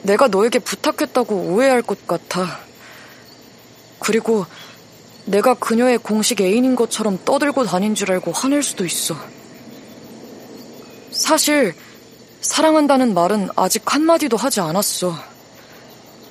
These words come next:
그녀 곁에 있거나 함께 춤추는 것이 즐겁긴 했는데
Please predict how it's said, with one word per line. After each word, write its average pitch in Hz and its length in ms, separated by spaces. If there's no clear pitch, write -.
그녀 208 260
곁에 202 380
있거나 190 720
함께 262 380
춤추는 294 480
것이 240 240
즐겁긴 202 580
했는데 214 520